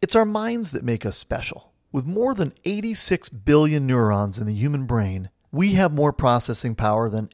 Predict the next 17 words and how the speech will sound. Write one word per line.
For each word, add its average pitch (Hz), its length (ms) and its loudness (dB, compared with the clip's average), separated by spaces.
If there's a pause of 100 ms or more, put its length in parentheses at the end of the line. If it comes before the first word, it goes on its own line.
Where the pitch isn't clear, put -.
any 175 420 -4
other 135 340 0
animal 120 340 -2
on 113 240 -4
earth. 113 400 -12 (400)
Thinking, 120 680 0 (360)
rational 170 560 2
thought, 123 460 2 (300)
that 254 420 6
is 139 180 -2
our 123 140 2
singular 156 680 0
specialty. - 720 -6 (320)
We 135 120 2
cannot 131 680 -2
jump 139 400 -2
upright 131 560 0